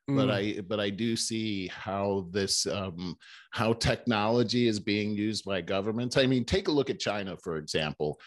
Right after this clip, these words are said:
Speaker 1: and you take a look at this, um, this atheistic type of society that, uh, that tries to purge God out of the equation and make itself God.
Speaker 2: Yeah.
Speaker 1: And you have to bow down to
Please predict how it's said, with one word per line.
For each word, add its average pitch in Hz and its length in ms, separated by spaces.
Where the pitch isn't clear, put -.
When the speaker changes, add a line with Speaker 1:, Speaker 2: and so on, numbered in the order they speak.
Speaker 1:
and 92 280
you 92 80
take 120 360
a 113 40
look 107 340
at - 180
this, 92 500
um, 90 500
this 104 400
atheistic 107 1000
type 101 360
of 90 220
society 92 1080
that, 95 560
uh, 98 400
that 104 280
tries 110 360
to 98 100
purge 113 600
God 101 500
out 110 440
of 92 200
the 98 120
equation 101 760
and 110 160
make 113 200
itself 123 460
God. 73 320
Speaker 2:
Yeah. 123 240
Speaker 1:
And 95 340
you 110 160
have 101 180
to 92 80
bow 98 320
down 98 420
to 110 400